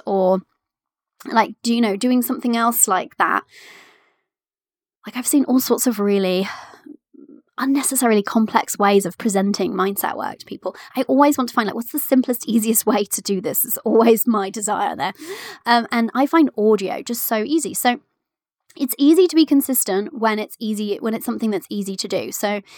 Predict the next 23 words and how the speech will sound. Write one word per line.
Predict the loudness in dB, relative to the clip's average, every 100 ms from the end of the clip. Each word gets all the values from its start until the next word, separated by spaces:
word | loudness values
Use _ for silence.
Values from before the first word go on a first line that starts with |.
| -14
in | -6
terms | 0 2 4
of | 2 2 -6 _
using | 0 4 4 4
this | 2 -2
hack | -6 -8 -8 -10
yourself, | -4 4 4 4 2 0 -4 -18 _ -20 _ -4
definitely | 2 2 2 0 0 -2 -4 -4
if | -6 -2
you | 0 2
are | 2 0 0
finding | 2 2 0 0 0 0 -2 -6
it | -8 -8
a |
challenge | -6 -2 -2 -2 -4
to | -4 -2 -4 -4 0
implement | 2 2 2 0 -2 -16 -20 -6
and | 0 4 4 0 -4
start | 0 0
creating | 0 -2 -2 -4
a | -6
habit | 0 0 2 0 -2
of | -2 -2 -2 -8